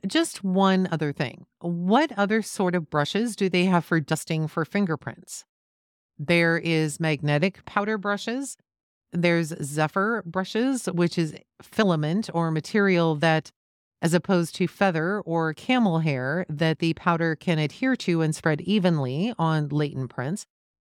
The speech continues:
There's feather dusters. How about plastic or fiberglass? Yes, plastic and fiberglass. There's so many different styles out now. The fingerprint supply companies are in competition with one another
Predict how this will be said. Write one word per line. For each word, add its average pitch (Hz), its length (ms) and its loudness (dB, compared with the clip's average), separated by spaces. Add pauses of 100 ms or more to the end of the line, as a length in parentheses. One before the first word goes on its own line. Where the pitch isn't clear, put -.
(160)
There's 156 560 0
feather 170 380 0
dusters. 220 600 -4 (200)
How 262 240 2
about 233 340 2
plastic 165 640 -6 (100)
or 170 320 2
fiberglass? 160 800 -4 (560)
Yes, - 380 -2
plastic - 580 -2
and 185 320 -2
fiberglass. 151 720 -4
There's 170 400 2
so - 300 -2
many 269 260 2
different 180 380 -4
styles 185 440 0
out 208 140 2
now. 180 340 0 (420)
The 180 300 2
fingerprint 233 720 0
supply 175 460 0
companies 220 580 -4
are 175 160 2
in 170 120 2
competition 185 680 -2
with 165 220 0
one 170 160 2
another 151 480 0